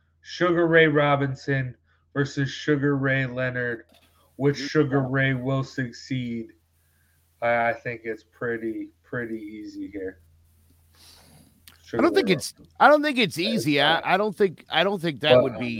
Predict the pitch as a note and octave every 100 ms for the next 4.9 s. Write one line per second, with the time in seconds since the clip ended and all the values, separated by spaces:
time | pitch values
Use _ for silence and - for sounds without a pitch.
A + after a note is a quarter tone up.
0 | G2 F#2 _ _ _ - G3 F#3+ D#3+ -
1 | F3 E3 D3+ A#2+ A2+ C#3 A2 E2+ F2+ -
2 | - - - - _ _ _ C#3+ E3 A#3
3 | G#3+ - F3+ D3 D#3+ C3+ - D3+ E3+ C#3+
4 | - F3+ G3+ G#3+ F#3 C3+ C#3 D3 D3+